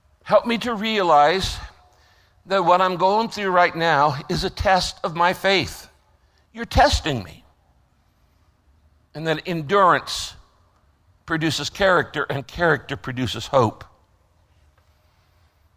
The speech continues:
Help me to remember these things. And Lord, I want to start doing these practical steps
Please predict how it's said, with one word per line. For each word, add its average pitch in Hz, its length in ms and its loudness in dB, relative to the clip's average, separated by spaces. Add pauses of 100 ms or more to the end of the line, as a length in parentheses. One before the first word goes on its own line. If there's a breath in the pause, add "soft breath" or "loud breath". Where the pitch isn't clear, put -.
(960)
Help 233 220 4
me 233 100 0
to 220 80 0
remember 190 460 2
these 151 260 -2
things. 117 460 -4 (2250)
And 156 120 -8
Lord, 185 220 4
I 175 100 6
want 196 200 0
to - 40 -6
start 175 360 0
doing 160 260 0
these 147 180 -4
practical 156 580 -2
steps - 640 0